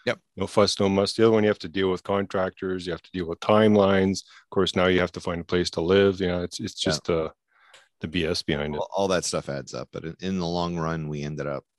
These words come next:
Speaker 1: you know, we saved a lot of money.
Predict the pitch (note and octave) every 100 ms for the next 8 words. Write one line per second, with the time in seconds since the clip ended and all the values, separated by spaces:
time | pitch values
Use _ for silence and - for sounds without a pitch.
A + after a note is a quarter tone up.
0 | - C#2 B1+ C2+ _ _ _ _ _ _
1 | _ _ - - - - F2 E2 - -
2 | - C2+ C#2 A1+